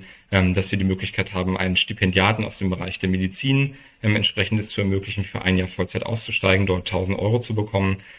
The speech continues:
Und da war jetzt gerade, äh, diese Woche Montag quasi die Auswahlkommission des zweiten Kandidaten oder der Kandidatin, da darf ich jetzt noch <laughs> nichts zu sagen,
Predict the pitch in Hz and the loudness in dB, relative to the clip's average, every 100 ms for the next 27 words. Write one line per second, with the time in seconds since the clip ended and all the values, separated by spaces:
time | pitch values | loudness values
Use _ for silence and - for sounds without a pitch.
0 | - 107 98 101 110 - 107 107 104 113 | -4 2 6 6 4 2 2 4 4 4
1 | 110 101 107 104 101 98 95 110 110 95 | 0 -2 -2 -2 -2 0 2 0 0 0
2 | 98 95 92 92 90 90 - - 98 - | 0 0 0 2 2 0 -8 -4 -4 0
3 | 95 - 95 - 95 92 92 - 101 113 | 0 2 2 2 2 2 0 -4 -2 0
4 | 120 113 113 110 101 104 104 98 92 95 | 0 2 2 4 2 2 0 0 0 -2
5 | 104 90 90 87 - 156 170 - - - | -4 -4 -4 -4 2 2 2 -4 -8 -8
6 | - 98 92 92 120 - - - 123 110 | -8 -8 -6 -2 -2 -2 -12 -4 2 4
7 | 117 135 135 | 4 2 0